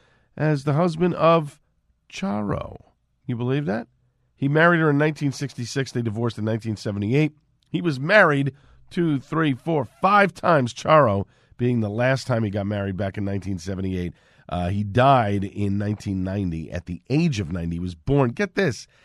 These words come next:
he was born New Year's Day in the year nineteen hundred. This cat was cool, swinging, you know, good stuff. So we're gonna feature Xavier Cugat music, uh, throughout the show, specifically his,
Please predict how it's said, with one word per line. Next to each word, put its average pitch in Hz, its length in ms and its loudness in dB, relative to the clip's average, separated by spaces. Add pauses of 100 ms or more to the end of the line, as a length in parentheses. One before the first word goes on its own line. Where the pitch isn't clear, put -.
(100)
he 139 140 -2
was 135 160 2
born 123 360 2
New 131 140 4
Year's 160 480 0
Day 90 600 -2 (560)
in 98 120 -2
the 85 100 -2
year 80 180 -6
nineteen 85 640 -8
hundred. 69 420 -12 (720)
This 156 220 4
cat 117 420 2 (360)
was 92 320 -6
cool, 127 580 4 (480)
swinging, 131 920 2 (420)
you 131 100 2
know, 90 500 -2
good 165 200 4
stuff. 131 300 0
So 147 100 -4
we're 160 80 -2
gonna 170 160 -2
feature 151 320 -6
Xavier 110 360 -2
Cugat 95 360 -2
music, 67 460 -12 (320)
uh, 82 180 -6
throughout 92 240 -6
the - 80 -14
show, 101 200 -6
specifically 135 880 0 (320)
his, 113 400 0